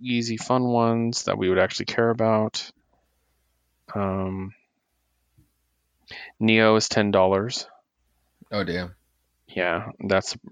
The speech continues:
Speaker 1: pretty popular game. Primal's five dollars. That, I might actually give Primal a chance at that price. Um, let's see, we're almost done here. It's alphabetical, so, <laughs> uh, The Order's ten, and I really wanted to play The Order and never had a chance, so I might, that might be
Speaker 2: Mm.
Speaker 1: my chance now.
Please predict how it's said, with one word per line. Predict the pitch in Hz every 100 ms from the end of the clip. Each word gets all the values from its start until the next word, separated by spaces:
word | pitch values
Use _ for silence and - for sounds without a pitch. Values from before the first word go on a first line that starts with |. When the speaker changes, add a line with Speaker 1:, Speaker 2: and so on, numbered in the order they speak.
| -
Speaker 1:
pretty | - -
popular | - - - 87
game. | - 110 -
Primal's | - 113 117 117 107
five | - - 87 95
dollars. | 98 92 104 127 - - -
That, | 95 -
I | 104 104
might | 117 98
actually | 90 -
give | -
Primal | - 82 73
a | 64
chance | - 78 -
at | 73
that | 58 -
price. | 78 65 - - - _ _ _ _ _ _ _ _ _ _
Um, | 135 107 95 92 95 95 101 _ _ _ _ _ _ _ _ _ _ _ _ _ 92
let's | - -
see, | - 107 104
we're | 101
almost | 98 76 -
done | - 67
here. | - - 53 -
It's | - 95
alphabetical, | 92 92 76 71 - 62 71
so, | - - - 98 147 - - -
<laughs> | - - -
uh, | - 98
The | 101
Order's | 101 147 139 123
ten, | - - 117 117 127
and | 90
I | 107
really | 110 131 147
wanted | 135 131 120
to |
play | - 101 98
The | 92
Order | 90 85
and | 76
never | 78 85 78
had | 85
a | 69
chance, | - 135 107 - - -
so | - 73
I |
might, | 92 92 76
that | -
might | 78 87
be |
Speaker 2:
Mm. | 87
Speaker 1:
my | 69
chance | 69 82 73 -
now. | 69